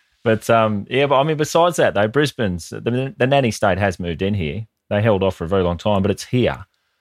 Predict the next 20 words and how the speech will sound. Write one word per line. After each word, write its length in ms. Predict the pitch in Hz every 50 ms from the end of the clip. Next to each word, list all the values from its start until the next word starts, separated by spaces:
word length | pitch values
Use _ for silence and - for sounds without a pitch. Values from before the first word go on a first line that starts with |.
| _ _ _ -
The 60 | - 110
other 140 | 101 90 87
night, 340 | 90 101 101 92 95 110 - -
after 300 | 107 101 95 - - 85
a 40 | 85
gig, 280 | 80 - 104 104 90 101
I, 80 | 101 98 - -
I 60 | 107
went, 260 | 104 98 92 82 - _ _ _ _ _ _ _ _ -
I 40 | 92
was 100 | 90 98
riding 200 | 110 104 101 90
my 80 | 82
bike 340 | 78 71 92 98 104 110 -
home 380 | - 80 78 82 104 131 135 - _ _ _ _ _ _ _ _ _ _ -
back 180 | 101 101 87 -
to 100 | - 82
Mum's, 520 | 85 95 98 92 95 110 123 127 - - - - -
and 140 | 98 95
I, 200 | 95 92 90 87